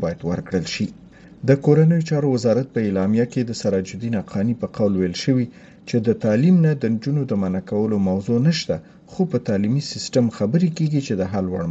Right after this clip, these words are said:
مسله ده. د ملګرو ملتونو علمي او فرهنګي سازمان یا یونسکو په ټویټر لیکلي چې نجونې باید تعلیم او تحصیل بې له ځنډه پیل کړي او د ښځو سره ضدیت باید ختم شي. د یونسکو سازمان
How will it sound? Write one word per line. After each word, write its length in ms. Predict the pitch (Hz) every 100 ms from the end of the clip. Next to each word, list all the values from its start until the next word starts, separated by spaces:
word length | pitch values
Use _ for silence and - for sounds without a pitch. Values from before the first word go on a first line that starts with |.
| 85
مسله 340 | - 85 90 87
ده. 60 | - - - - - - - - - - -
د 40 | 123 139
ملګرو 360 | 156 160 202 233 208
ملتونو 440 | 143 127 170 175 165 127
علمي 280 | 120 131 160
او 60 | 135 -
فرهنګي 420 | 117 120 120 147 -
سازمان 440 | 110 117 110 120
یا 140 | 113 110 104
یونسکو 440 | 104 98 - - 139
په 60 | 113 -
ټویټر 300 | 110 - 143 123
لیکلي 340 | 95 151 151 143 - - -
چې 80 | - 147
نجونې 300 | 139 180 180 143
باید 200 | 135 139 120
تعلیم 340 | 101 127 175
او 20 | 127 -
تحصیل 400 | 101 98 - 127 95
بې 120 | 147 135
له 60 | 104 147
ځنډه 280 | 127 92 85
پیل 220 | 120 123 127
کړي 120 | - 117
او 60 | 95
د 40 | 92
ښځو 200 | 143 131 104
سره 220 | 120 127 107
ضدیت 400 | 104 87 123 110 -
باید 240 | 92 -
ختم 320 | 101 82 92 87
شي. 120 | 110 98 - - - - -
د 100 | 120 139
یونسکو 440 | 156 165 160 202 185
سازمان 420 | 151 135 147 160